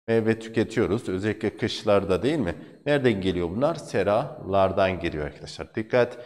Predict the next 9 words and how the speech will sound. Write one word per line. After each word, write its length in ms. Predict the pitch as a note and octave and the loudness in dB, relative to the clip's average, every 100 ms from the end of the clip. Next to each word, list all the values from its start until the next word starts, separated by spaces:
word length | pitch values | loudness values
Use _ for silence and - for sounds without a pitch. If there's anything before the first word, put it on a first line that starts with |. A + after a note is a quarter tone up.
| - - | -20 -2
edelim. 480 | A#2 G#2 D#2+ G2 - - - - | 0 0 -2 -4 -12 -20 -12 -4
Kısaca 440 | E3+ G3+ F3+ F3 | 4 4 4 2
bir 120 | E3+ | 0
tekrar 400 | - E3+ F3 E3+ | 2 4 10 10
yapalım. 520 | C#3+ G#2 G#2+ F2+ D#3 D3 | 10 6 4 0 -2 -6
Bir 60 | |
geri 240 | B2+ A#2+ G#2+ | 0 0 0
gelelim 340 | E2 D2+ D2 | -2 -4 -8
hocam. 280 | D2 A#2+ | -8 -6